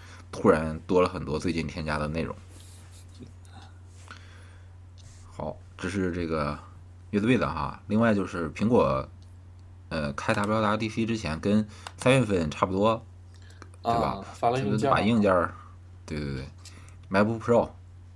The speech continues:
Speaker 2: 对。
Speaker 1: 嗯。
Speaker 2: 悄悄升级了。
Speaker 1: 对，这个反正上一代苹果 MacBook Pro，嗯，只说十五的吧，这个高配十五吧。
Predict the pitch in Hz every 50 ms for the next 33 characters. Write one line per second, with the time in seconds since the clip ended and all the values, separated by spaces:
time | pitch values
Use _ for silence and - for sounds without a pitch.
0 | - - - - - - - - - - - 127 120 113 107 101 - - - -
1 | - - - - - - - - - - - - - - 85 85 80 - 139 139
2 | 127 143 139 131 135 135 135 135 127 - - 107 107 107 - - - - - -
3 | - - - - - - - - - - - - - - 85 76 69 - - -
4 | - - - - - - - - - - - 117 110 95 90 82 80 80 76 73
5 | 71 73 71 71 71 67 - - - - - - - - - - 71 71 80 85
6 | 87 90 87 87 85 85 85 87 - - - - - - 120 110 95 80 82 85
7 | 82 78 76 73 73 67 - - - - - - - - - - - - - -
8 | - - - 82 82 78 76 80 85 85 82 - 90 82 - - 82 80 76 -
9 | - - - - - - - - 92 90 85 80 78 71 - - 82 76 101 107
10 | 104 - - 117 117 110 - - - - 62 60 - - - - - - 76 71
11 | 67 60 52 50 - - - - - - - - - 90 92 - 107 92 - -
12 | 87 87 82 64 - - - - -